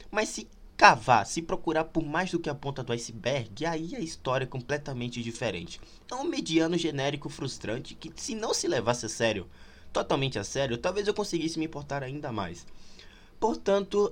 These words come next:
o filme é fraco, não o pior da D C, mas muito, muito medíocre, tá? A D C ainda fez filmes piores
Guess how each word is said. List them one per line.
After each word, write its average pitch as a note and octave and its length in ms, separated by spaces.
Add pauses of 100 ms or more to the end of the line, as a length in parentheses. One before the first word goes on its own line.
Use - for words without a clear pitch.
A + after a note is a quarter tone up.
o G3 60
filme F#3+ 240
é - 20
fraco, C#3 540 (280)
não A3+ 260
o - 20
pior F#3+ 300
da E3+ 100
D E3 120
C, F2+ 320 (160)
mas E3 300
muito, C3+ 560 (260)
muito C#3 520
medíocre, F#2+ 640
tá? G#2 280 (240)
A B2 60
D C3+ 120
C D#3 140
ainda D#3+ 160
fez C3+ 160
filmes C3+ 220
piores A2 520